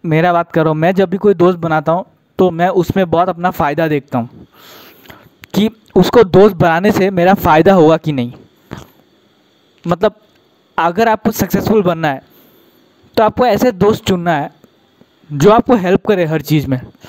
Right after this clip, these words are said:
ऐसे दोस्त मत चुनिए जिसकी वजह से आपका ही करियर डूब जाए। फिर ऐसे दोस्त बना के कोई फ़ायदा नहीं है दोस्तों,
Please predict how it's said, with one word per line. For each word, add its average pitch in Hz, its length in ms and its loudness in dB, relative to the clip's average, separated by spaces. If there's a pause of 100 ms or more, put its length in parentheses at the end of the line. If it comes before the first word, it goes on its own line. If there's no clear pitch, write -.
(380)
ऐसे 190 260 0
दोस्त 208 320 4
मत 208 240 0
चुनिए 208 400 -2 (400)
जिसकी 165 560 0
वजह 233 220 4
से 226 120 0
आपका 196 460 0
ही 226 80 0
करियर 208 380 2
डूब 175 260 4
जाए। 135 320 -4
फिर 123 180 0 (1120)
ऐसे 180 260 0
दोस्त 202 360 2
बना 185 260 0
के 202 120 -4
कोई 202 160 2
फ़ायदा 185 320 0
नहीं 190 120 -4
है 175 80 2
दोस्तों, 165 340 2